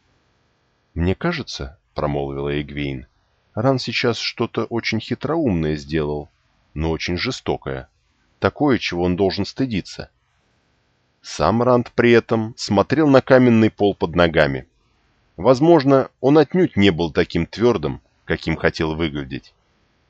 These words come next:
Однако ничего недостойного он не совершил. Морейн внимательно посмотрела на Эгвейн. «Что ни говори, многообещающая девушка. Не понимает смысла происходящего,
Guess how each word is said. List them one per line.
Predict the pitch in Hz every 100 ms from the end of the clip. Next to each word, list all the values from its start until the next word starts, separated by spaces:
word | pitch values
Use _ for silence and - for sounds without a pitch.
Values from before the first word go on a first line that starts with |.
| _ _ _ _ _ _ _ _
Однако | 80 71 101 135 127
ничего | 117 - 110
недостойного | 101 92 87 - 92 95 101
он | 113 98 92
не | 101
совершил. | - 131 156 156 113 82 123 - _ _ _
Морейн | - 73 104 208
внимательно | 180 175 151 160 - 147
посмотрела | 143 127 120 110 110 113 110
на | 104 101
Эгвейн. | 95 85 78 69 69 _ _ _ _ _ _
«Что | - - - 123
ни | 175
говори, | 185 190 127 127 - _ _ _ -
многообещающая | 80 85 95 104 104 123 - 92 80 80 - 107
девушка. | 92 69 65 - 62 _ _ _ _ _ _ _ _ _
Не | 113 147
понимает | 151 147 147 139 123
смысла | - 123 120 110
происходящего, | - 110 - 107 104 160 185 - 71 65